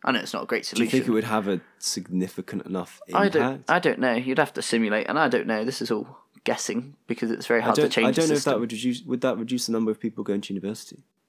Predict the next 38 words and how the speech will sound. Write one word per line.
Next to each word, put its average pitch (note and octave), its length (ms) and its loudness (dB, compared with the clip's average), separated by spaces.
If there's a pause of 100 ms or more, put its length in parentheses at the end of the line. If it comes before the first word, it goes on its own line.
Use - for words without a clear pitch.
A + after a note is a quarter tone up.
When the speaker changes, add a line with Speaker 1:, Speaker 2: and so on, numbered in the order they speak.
(160)
Speaker 2:
I - 40 -16
think C#3+ 140 -2
it G2+ 40 2
would A2 60 4
only G#2+ 140 2
reduce G2 440 -4
the F#2+ 80 -8
quality F#2+ 480 -2
of E2 100 -8
their E2+ 320 -2 (580)
Speaker 1:
Teaching. - 100 -6 (120)
Speaker 2:
experience. G2 520 -2 (600)
Speaker 1:
Potentially. E3 260 0
Speaker 2:
'Cause A2+ 140 0
you, C3+ 100 2
'cause A#2+ 160 -6
you're, - 260 0 (160)
you're A#2 160 2
not, B2+ 280 4 (720)
you're A#2 120 4
not B2 180 4
providing F#2+ 540 0
any F#2 400 -2 (140)
deterrent G2 600 -2
for G2+ 80 -10
people G2 240 -6
going F#2+ 240 0
to - 140 -6
university, E2+ 680 -6 (640)
but G2 120 0
you F#2+ 180 2
are G#2+ 120 4
providing, E2+ 760 -2 (1000)
well, G2+ 100 2
you're E2 160 -2 (380)
a F#2 80 -2
worse F2+ 220 -2
service. - 500 -6